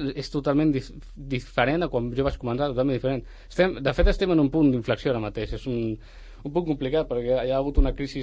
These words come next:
a Hollywood molt gran i ara estem, eh, patint la onda expansiva. Perquè això no arriba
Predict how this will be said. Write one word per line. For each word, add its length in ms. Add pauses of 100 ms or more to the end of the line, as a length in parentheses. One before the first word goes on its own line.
a 300
Hollywood 340
molt 160
gran 220 (600)
i 500
ara 160
estem, 240 (300)
eh, 260 (640)
patint 300
la 140
onda 160
expansiva. 600 (240)
Perquè 500 (160)
això 120
no 120
arriba 260